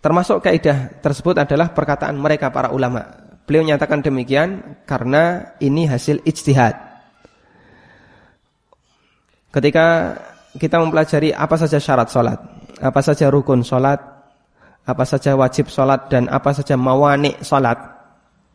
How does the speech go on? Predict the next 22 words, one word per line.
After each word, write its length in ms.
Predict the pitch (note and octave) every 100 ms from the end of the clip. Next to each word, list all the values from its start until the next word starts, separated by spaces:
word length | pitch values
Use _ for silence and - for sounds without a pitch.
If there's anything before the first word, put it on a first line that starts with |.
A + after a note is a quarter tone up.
| _ _ _ _ - - _ _
dari 160 | D3+ C#3+
mana 240 | E3+ F3
dalilnya? 480 | D#3+ C#3 D3+ C#3 D#3 F#3 - - _ _ _ _
Jawabannya, 560 | - A#2+ B2+ C3 E3 F#3 - - - _ _ _
istiqra' 640 | D3+ - E3+ - E3+ D#3 -
wa 100 | C3+
tatabbu'. 540 | - A#2+ C3 - - - - _ _ _ _ _ _ _ _ _ _ _ - -
Dan 220 | C3 B2
itu 560 | B2 E3+ F#3 F#3+ - - - _ - - - _
campur 320 | D#3 C#3+ C#3+
tangan 320 | D3 D3 C#3
ijtihad 420 | D3+ - D#3 F3 G3 - - - _ _ _ _
sangat 400 | - C3+ A#2+ -
kuat. 240 | B2+ G#2+ G#2 - _ _ -
Karena 160 | C3 B2
itu 160 | E3
beliau 160 | D3+ C#3+
mengatakan, 560 | C3 B2+ B2+ D#3+ C#3
"Wa 80 | C3+
min 240 | C3+ C3+ B2+
dzalika 480 | C#3 C3+ B2+ C3
qauluhum." 1040 | B2+ A#2+ A#2 A2 A2 A2 A#2 G#2+ G2+ G2+